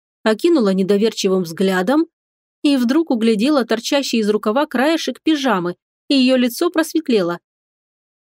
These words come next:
"Если бы не твоя жуткая... э, жутко красивая новая пижама, точно решила бы, что ты собралась на свидание", сообщила она.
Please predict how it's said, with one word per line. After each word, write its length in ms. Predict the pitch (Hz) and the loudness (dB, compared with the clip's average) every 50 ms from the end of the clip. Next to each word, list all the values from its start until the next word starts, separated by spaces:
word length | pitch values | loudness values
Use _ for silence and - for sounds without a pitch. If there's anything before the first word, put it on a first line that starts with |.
| _ _ - | _ _ -4
"Если 460 | 233 226 220 233 202 202 - 202 185 | -2 0 2 2 2 2 0 -2 -2
бы 140 | 175 180 190 | 0 0 0
не 140 | 196 196 196 | 0 0 0
твоя 360 | 196 214 220 220 214 208 196 | 0 0 2 2 2 2 2
жуткая... 600 | 190 226 226 208 - - 202 190 190 185 180 175 - _ _ _ _ _ _ _ _ | 0 0 -2 -2 -2 -2 0 0 2 0 -2 -4 -8 _ _ _ _ _ _ _ _
э, 880 | - 196 196 190 190 185 185 180 180 185 185 185 180 170 135 120 139 175 | -2 0 2 2 2 2 2 2 2 2 2 2 0 0 -2 -4 -4 -4
жутко 580 | 196 - - 214 240 226 - - - 202 196 190 | -4 -4 -2 -2 -2 -2 -2 -2 -2 0 0 0
красивая 760 | 196 - 226 240 247 - - - 247 214 160 175 180 180 185 | -2 -2 -2 -2 -2 -2 -2 -2 -2 -2 0 0 0 0 0
новая 360 | 214 233 220 185 180 180 180 | 0 0 0 2 0 0 0
пижама, 600 | 175 - 214 196 196 262 330 370 302 220 185 175 - _ _ _ _ _ _ _ | 0 -2 -2 -2 0 0 0 0 0 0 0 -2 -6 _ _ _ _ _ _ _
точно 340 | - 392 359 - - 214 196 | -2 0 0 0 0 0 0
решила 380 | 190 208 196 - 370 381 269 208 | 0 0 0 0 0 0 2 0
бы, 120 | 175 185 | 0 -2
что 180 | - - - 202 | -4 -4 -4 -4
ты 120 | - 233 | -4 -4
собралась 460 | 226 - 202 196 226 233 226 226 226 | -2 -2 -2 0 0 0 0 0 0
на 100 | - 240 | -2 -4
свидание", 600 | 233 - 269 294 240 214 180 165 160 165 170 170 - _ _ _ _ _ | -4 -2 -2 -2 -2 -2 -2 -4 -6 -6 -8 -8 -10 _ _ _ _ _
сообщила 540 | - - 208 185 - - - 175 170 175 | -8 -4 -4 -4 -4 -4 -4 -2 0 0
она. 240 | 196 202 165 151 135 | 0 -2 -4 -6 -10